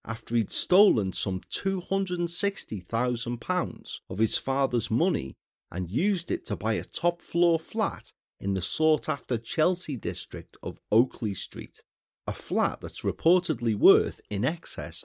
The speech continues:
of a million pounds today. Here, the already oddball loner, who had begun heavily drinking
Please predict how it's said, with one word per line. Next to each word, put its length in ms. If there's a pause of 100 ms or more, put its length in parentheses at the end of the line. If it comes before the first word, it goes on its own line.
of 120
a 60
million 540
pounds 540
today. 320 (1200)
Here, 480 (140)
the 140
already 540
oddball 600
loner, 480 (280)
who 100
had 120
begun 360
heavily 480
drinking 560